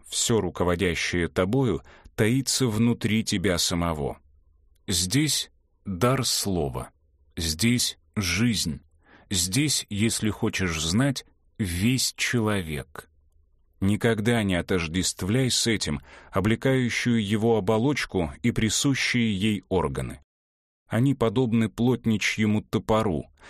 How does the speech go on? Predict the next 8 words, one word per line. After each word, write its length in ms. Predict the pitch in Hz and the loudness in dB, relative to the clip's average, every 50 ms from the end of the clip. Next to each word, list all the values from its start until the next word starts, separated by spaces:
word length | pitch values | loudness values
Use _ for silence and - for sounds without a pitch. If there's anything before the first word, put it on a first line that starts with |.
| - - - | -20 -14 -4
различаясь 840 | - 110 107 92 85 98 101 92 - - 117 113 104 95 - - | 0 0 0 2 2 0 0 0 2 2 2 2 2 2 0 -2
только 360 | - - 101 95 - - 101 98 | 0 0 0 0 0 0 -2 0
тем, 260 | - - 139 131 110 | 0 0 0 0 0
что 220 | - - - 90 | -2 -4 -4 -2
даны 320 | 90 98 92 95 113 127 127 | 0 0 2 2 2 2 2
нам 260 | 120 110 101 - - | 2 2 0 -2 -2
от 220 | - 98 - - - | -4 -4 -4 -4 -4
природы. 520 | 87 101 101 92 87 73 65 64 60 - | -2 0 0 0 0 0 -2 -4 -6 -12